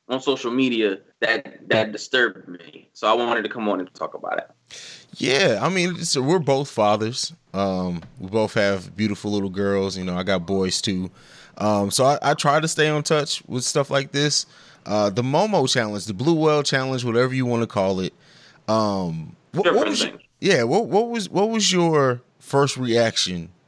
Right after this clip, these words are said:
Speaker 2: when you found out about this? Because my first reaction was to shut down Netflix on everything. Um, but then it made me think about something else, and we'll get into it. What was your first <laughs> reaction?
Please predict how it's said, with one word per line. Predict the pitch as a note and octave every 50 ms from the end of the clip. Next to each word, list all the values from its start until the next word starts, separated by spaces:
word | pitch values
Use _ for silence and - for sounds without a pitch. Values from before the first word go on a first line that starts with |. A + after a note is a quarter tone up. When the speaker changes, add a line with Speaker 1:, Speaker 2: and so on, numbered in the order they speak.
| _ -
Speaker 2:
when | A2 A#2
you | A#2 A2
found | - B2+ A#2 A2+ A2
out | G#2+ G#2+ G#2
about | F#2 G2 G2+ F#2+ F2
this? | G2+ F#2
Because | - - - A2+ G#2 G2+ - - - - - - - - _ _
my | - A2+ C#3+ F#3 G#3
first | - F#3+ F#3 E3+
reaction | F3 E3+ D#3+ D#3+ E3 - D3+ C#3
was | C3+ C#3 C#3 C3+ C3 B2+ B2 A#2 - - - - _ _ _ _
to | - -
shut | A2+ - - - D3+ - - -
down | A#2+ B2 B2 A#2+ A#2+ A#2
Netflix | A#2+ - A2+ - - A2 A2 - - A2+
on | F#2+ G#2+
everything. | B2 A#2 G2+ G#2 - A2 G#2 G2+ G2 F#2+ F#2 F2 - _ _ - - _ _ _ _ -
Um, | G#2+ G#2+ G#2+ G#2+ G2+
but | F#2+ C3 B2
then | C3+ D#3 D#3 D#3
it | D3+
made | D3 D3+ D3+ D3
me | C#3 C#3
think | C3 - C#3 A#2+
about | A#2+ A#2 A#2+ A#2 -
something | - C3 G#2+ A2+
else, | A#2 A#2+ A#2 -
and | A2 A2 G#2
we'll | F#2+ A#2+ C3+ B2+
get | A#2+ B2+ A#2
into | A#2+ B2 A#2+ - - A#2
it. | G#2
What | G2+ A2+ A#2+
was | A#2+ A#2+ A2+ A2
your | A2
first | - - A2 G#2 - A2+
<laughs> |
reaction? | A#2+ - F3 D#3+ B2 A2+ - - -